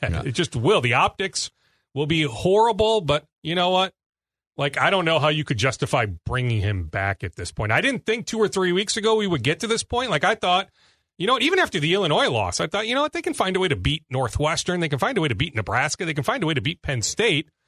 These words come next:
Speaker 2: The bubble is pretty weak. Like, look at the bubble right now. It doesn't take much to be on the bubble. Like, Duke is on the bubble. Look at Duke's resume. You know, Michigan State has now played itself back into,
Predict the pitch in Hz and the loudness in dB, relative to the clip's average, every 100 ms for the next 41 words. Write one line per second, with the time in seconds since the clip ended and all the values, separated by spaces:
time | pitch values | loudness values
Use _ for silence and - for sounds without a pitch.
0 | _ _ _ _ 143 107 214 302 214 135 | _ _ _ _ -2 2 4 4 2 0
1 | - - 269 135 110 180 - 123 120 226 | -4 -4 -2 0 0 0 -2 -4 -4 -4
2 | 359 - 98 82 151 - 139 95 92 98 | -4 -6 -8 -4 -2 0 0 0 -2 -2
3 | 95 92 87 220 233 - 180 113 139 185 | -2 -4 -4 -6 -6 -2 -2 0 -2 -2
4 | - 90 92 139 180 156 101 76 _ 127 | -6 -10 -10 -6 -4 -2 -4 -8 _ -8
5 | 185 104 98 98 80 - - 240 311 147 | -4 -2 -2 -2 -4 -10 -4 -2 -2 -2
6 | 120 110 104 104 107 156 247 - 80 151 | -2 0 0 0 0 0 -2 -8 -8 -8
7 | 240 - 120 101 90 92 82 78 _ _ | -8 -4 -2 -2 -2 -4 -6 -8 _ _
8 | _ _ - 170 202 254 226 165 233 285 | _ _ -6 -2 0 0 -2 0 0 0
9 | 151 147 120 - 151 123 156 123 107 135 | 0 0 0 -2 -2 -2 0 0 -2 -4
10 | 123 - 120 113 127 101 | -4 -2 -4 -2 -2 -2